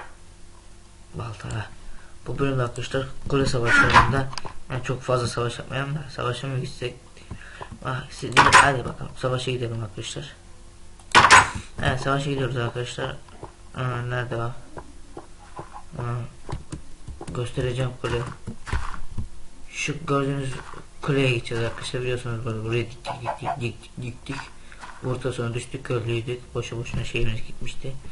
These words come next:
Ee, şimdi or-, oraya gide-, aşağı atladık, buraya kadar aşağı ineriz. Ee, en üst kadar çıkmaya çalışacağız.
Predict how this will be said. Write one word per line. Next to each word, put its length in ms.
Ee, 40
şimdi 220
or-, 340
oraya 160
gide-, 280
aşağı 360
atladık, 380
buraya 140
kadar 200
aşağı 260
ineriz. 340
Ee, 600
en 100
üst 220
kadar 220
çıkmaya 240
çalışacağız. 480